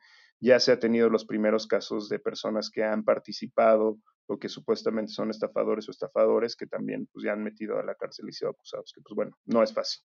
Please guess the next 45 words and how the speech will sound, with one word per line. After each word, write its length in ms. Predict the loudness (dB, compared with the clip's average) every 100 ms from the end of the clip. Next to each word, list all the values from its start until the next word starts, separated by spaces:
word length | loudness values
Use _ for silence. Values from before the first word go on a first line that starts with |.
| -20 -20 -20 _
Pero 140 | 6
regresando 500 | 8 6 6 6 8
al 100 | 6
tema 220 | 6 4 4
regulatorio, 800 | 4 4 2 4 4 6 4 2
o 60 |
sea, 200 | 4 4 4 2
es 160 | 2
muy 180 | 4 4
difícil 440 | 2 -4 -2 2
encontrar 460 | 2 2 2 4 4
ese 300 | 2 2 2
equilibrio 680 | 0 -2 0 0 2 0 -2 _ -20 -20 -20
y 100 | 0
tomando 340 | 4 8 8 8
en 40 |
cuenta 280 | 6 6 6
los 140 | 4
dos 160 | 2 -2
puntos. 420 | -4 -6 -6 -12
O 40 | 4
sea, 100 | 8
a 40 |
mí 300 | 8 8 6 2
también 360 | 4 6 6 6
me 80 | 6
gustaría 560 | 4 4 6 8 6
que 100 | 4
no 120 | 2
hubiera 360 | 2 4 6 6
K 140 | 4
Y 240 | 2 4 2
C, 300 | 0 -2 -2
que 80 | -2
todo 180 | 2 2
el 60 |
mundo 220 | 2 2
operara 440 | 2 2 2 4 2
libremente 920 | 2 2 2 2 0 0 0 0 -2 -8 -20 _
y 280 | 0 2 2
recibir 440 | 0 0 0 2
el 160 | 2 0
dinero 360 | 2 4 4
y 40 | 4
la, 140 | 2